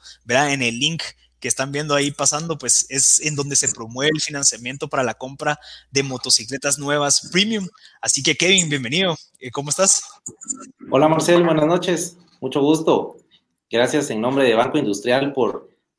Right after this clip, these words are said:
Speaker 2: tener esta apertura a este foro, que sabemos que la vamos a pasar muy bien. Tenemos excelentes invitados, a Max, a Javier y a Pichi.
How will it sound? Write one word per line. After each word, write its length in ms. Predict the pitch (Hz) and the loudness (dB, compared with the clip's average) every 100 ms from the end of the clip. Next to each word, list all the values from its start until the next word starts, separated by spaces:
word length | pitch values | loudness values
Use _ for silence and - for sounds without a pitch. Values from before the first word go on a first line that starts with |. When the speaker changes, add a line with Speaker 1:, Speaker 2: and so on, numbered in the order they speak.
| _ | _
Speaker 2:
tener 260 | 117 110 120 | -4 -2 -2
esta 200 | 131 143 | 0 -2
apertura 500 | 139 98 - 135 123 | 0 -2 2 2 2
a 20 | |
este 180 | 123 120 | 2 -2
foro, 300 | 127 139 147 | 2 4 4
que 140 | 117 | 2
sabemos 440 | 104 110 131 127 - | -2 -2 -2 -4 -6
que 120 | 117 | -2
la 120 | 98 | 0
vamos 260 | 95 117 123 | 0 -2 -6
a 80 | - | -10
pasar 240 | - 117 | -6 -4
muy 160 | 120 113 | -4 0
bien. 360 | 131 160 160 - _ _ _ - | 2 4 0 -6 _ _ _ -4
Tenemos 320 | 107 123 127 | 0 0 0
excelentes 560 | 123 117 101 113 117 127 | -2 -4 -4 -2 -2 -2
invitados, 800 | 107 98 120 127 135 127 123 - | -2 0 4 6 6 4 -2 -8
a 40 | |
Max, 560 | 98 113 135 135 - - _ | -2 0 0 -2 -10 -12 _
a 80 | - | -12
Javier 580 | 92 90 92 120 135 135 127 | -8 -4 -2 2 2 2 -4
y 40 | |
a 140 | 95 | -4
Pichi. 480 | - 147 151 160 160 | 2 0 2 -4 -4